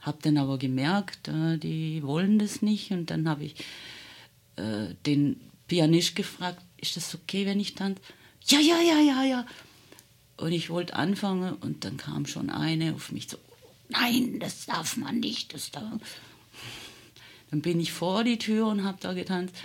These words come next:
Und dann kam die Ärztin und hat mir das verboten. Und daraufhin haben sie mich hochdosiert.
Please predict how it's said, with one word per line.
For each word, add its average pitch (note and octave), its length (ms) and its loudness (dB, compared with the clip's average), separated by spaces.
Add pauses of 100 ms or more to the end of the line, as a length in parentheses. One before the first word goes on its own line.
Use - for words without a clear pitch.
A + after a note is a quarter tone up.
(880)
Und D#3 240 -4
dann D#3 240 0
kam D3 300 -2
die - 140 -6
Ärztin E3+ 720 -4
und C#3 340 -6
hat C#3+ 120 -8 (180)
mir D3+ 160 4
das B2 200 -6
verboten. A#3 840 2 (400)
Und D3 160 -4
daraufhin D3 640 -4
haben D3 120 -2
sie C#3 140 -6
mich - 260 -10
hochdosiert. G3 720 2